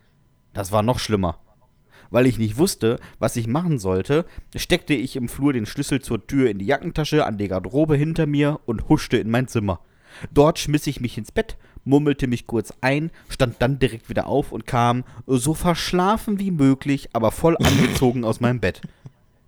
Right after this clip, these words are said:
Äh, keine Ahnung, wie die rausfinden konnten, dass ich nicht geschlafen hab. Vielleicht lag's am Gürtel, den die brüllende Ziege, also das Tier, nicht meine Schwester, um den Hals trug. Der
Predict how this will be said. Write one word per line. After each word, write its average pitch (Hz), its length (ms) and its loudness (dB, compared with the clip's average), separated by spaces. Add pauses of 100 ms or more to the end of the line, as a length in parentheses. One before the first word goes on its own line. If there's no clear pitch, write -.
(300)
Äh, 87 160 -6
keine 113 300 0
Ahnung, 135 280 4
wie 107 80 -4
die 120 200 -2
rausfinden 127 540 2
konnten, 110 320 2
dass 110 140 -2
ich 113 100 -6
nicht 113 120 -6
geschlafen 110 460 -2
hab. 80 200 -8 (640)
Vielleicht 117 360 2
lag's 120 200 2
am 123 160 -2
Gürtel, 127 420 6 (300)
den 117 120 2
die 107 120 0
brüllende 123 440 6
Ziege, 127 480 0 (120)
also 95 200 -2
das 98 200 -4
Tier, 143 200 4
nicht 110 140 2
meine 107 200 2
Schwester, 123 440 0 (240)
um 123 120 2
den 127 160 2
Hals 135 320 2
trug. - 360 -4 (640)
Der 113 300 4